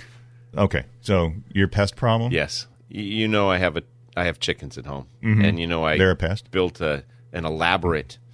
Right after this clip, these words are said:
Speaker 2: pen for them. The coop is fairly large, and it's wired along the sides and has a roof on top to c-,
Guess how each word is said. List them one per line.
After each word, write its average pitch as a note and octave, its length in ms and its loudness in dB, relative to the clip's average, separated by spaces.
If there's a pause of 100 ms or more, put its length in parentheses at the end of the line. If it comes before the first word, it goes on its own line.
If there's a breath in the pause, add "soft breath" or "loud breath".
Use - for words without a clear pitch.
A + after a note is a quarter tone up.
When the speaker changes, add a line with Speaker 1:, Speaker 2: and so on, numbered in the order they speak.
(1160 soft breath)
Speaker 2:
pen G2 340 0
for D2+ 200 -6
them. C#2 220 -8
The D2+ 80 -6
coop - 300 -4
is D2+ 240 -8 (420)
fairly A#2 440 0
large, D#2 460 0
and D2 140 -8
it's - 400 -12 (400)
wired D#2+ 560 -2 (400)
along D#2 340 -6
the D2 60 -10
sides F#2+ 520 0
and D2+ 120 -10
has D2+ 180 -6
a C#2 60 -10
roof D2+ 280 -10
on D2 140 -8
top D#2 280 -6
to F2 60 -16
c-, - 180 -20